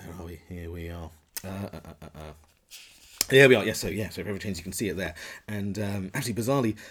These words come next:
this bunker was, uh, it was put up for sale, um, in about twenty fifteen, I think.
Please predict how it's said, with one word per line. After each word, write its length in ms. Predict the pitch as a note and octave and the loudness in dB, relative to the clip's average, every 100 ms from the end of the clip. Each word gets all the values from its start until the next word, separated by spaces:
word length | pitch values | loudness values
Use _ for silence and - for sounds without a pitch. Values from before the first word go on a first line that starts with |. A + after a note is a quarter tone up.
| - | -8
this 120 | A#2 | -6
bunker 340 | - A#2 G#2+ G#2+ | -2 -2 -2 -2
was, 320 | G#2 G#2 G2+ | 0 -2 -2
uh, 140 | G#2 G2+ | -4 -4
it 40 | |
was 100 | G#2 | -6
put 160 | - D#3 | -6 -6
up 120 | - | -6
for 80 | B2+ | -4
sale, 480 | - D#3 A#2+ D#2 - - - - - | -4 -2 -2 -4 -8 -18 -20 -20 -12
um, 640 | G#2 G#2+ G#2+ G#2+ G#2+ G#2+ | -8 -6 -6 -6 -8 -10
in 80 | - | -12
about 380 | G#2 - C3+ C3 | -14 -10 -10 -10
twenty 440 | - B2 A2+ A2 | -10 -8 -6 -6
fifteen, 640 | G2 - G2 - - C3 B2 | -8 -10 -12 -10 -6 -4 -4
I 40 | |
think. 340 | - - D#2 | -6 -8 -10